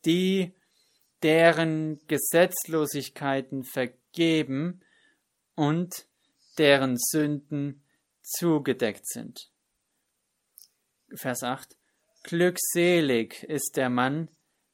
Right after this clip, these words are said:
dem der Herr die Sünde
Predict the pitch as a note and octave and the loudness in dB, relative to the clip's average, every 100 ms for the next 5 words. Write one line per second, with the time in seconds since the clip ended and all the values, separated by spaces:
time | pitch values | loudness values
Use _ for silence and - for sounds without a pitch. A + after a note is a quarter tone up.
0 | - D#3 C#3 B2+ A2+ A2 A#2 B2+ C#3+ D3+ | -2 0 0 0 -2 -4 -2 2 4 2
1 | D#3+ - _ _ _ _ _ _ _ C3+ | 0 -8 _ _ _ _ _ _ _ -10
2 | B2+ A#2+ - E3 E3+ F3+ F3 F#3 G3 F#3+ | -10 -8 -6 0 0 2 0 2 2 0